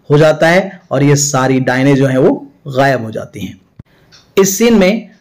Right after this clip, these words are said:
लिनॉक्स जो है, वो आता है और बताता है कि मैकडफ जो है, इंग्लैंड भाग गया है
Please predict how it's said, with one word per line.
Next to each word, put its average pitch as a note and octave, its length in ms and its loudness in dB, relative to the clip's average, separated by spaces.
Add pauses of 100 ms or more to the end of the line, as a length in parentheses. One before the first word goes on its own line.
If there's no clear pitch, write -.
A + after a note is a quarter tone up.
(120)
लिनॉक्स E3 480 2
जो D3+ 120 2
है, C#3+ 340 0 (240)
वो B2 100 0
आता C#3 340 0
है - 380 -2 (320)
और C3 460 2 (720)
बताता D#3+ 380 2
है G3 60 2
कि G3 120 -2
मैकडफ D3+ 480 0
जो E3+ 160 0
है, D#3 140 2
इंग्लैंड D3+ 360 2
भाग C#3 240 -2
गया D3+ 180 2
है D3+ 260 -4